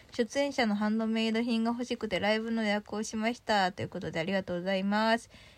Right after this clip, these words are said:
えー、おそらく七月二十三日のハンドメイド慈しむ会の予約をしてくださったということで、はい。えーと、こちら、えーと、第一部の企画ライブはもう売り切れてるので、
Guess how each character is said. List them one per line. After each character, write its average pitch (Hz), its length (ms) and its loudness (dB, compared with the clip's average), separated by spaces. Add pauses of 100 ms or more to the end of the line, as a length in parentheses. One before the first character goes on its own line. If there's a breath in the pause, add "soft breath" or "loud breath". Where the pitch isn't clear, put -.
(120)
え 185 220 0
ー、 - 20 0
お 196 60 -2
そ 226 100 -2
ら 196 140 2
く 185 140 -4
七 208 160 -4
月 202 240 -2
二 190 120 0
十 170 200 0
三 175 240 -2
日 175 160 -8
の 160 100 -2
ハ 208 120 2
ン 214 80 4
ド 214 100 2
メ 214 140 4
イ 202 60 4
ド 160 140 -2
慈 190 380 -6
し 208 160 -2
む 208 220 2
会 175 500 2
の 196 240 0 (320 loud breath)
予 185 80 0
約 180 260 -2
を 175 60 -2
し 180 60 -8
て 185 100 -6
く 180 120 -6
だ 185 60 -2
さ 196 120 -2
っ 185 40 0
た 180 160 -4
と 190 100 -6
い 185 40 -4
う 180 40 -4
こ 175 120 -8
と 160 80 -8
で、 147 240 -4
は - 240 -4
い。 - 160 -2 (400 loud breath)
え 190 160 -2
ー - 40 -4
と、 180 160 -4
こ 202 120 -2
ち 220 140 -4
ら、 214 200 2 (120)
え 196 60 0
ー 190 40 -4
と、 190 140 -2
第 247 260 4
一 240 220 -2
部 220 100 -4
の 202 140 2
企 214 380 -4
画 254 80 0
ラ 262 160 4
イ 269 80 4
ブ 214 160 -2
は 233 240 8
も 185 240 2
う - 20 0
売 202 60 2
り 208 120 0
切 - 120 -8
れ 214 100 2
て 220 160 -2
る 220 140 2
の 190 200 -2
で、 208 240 2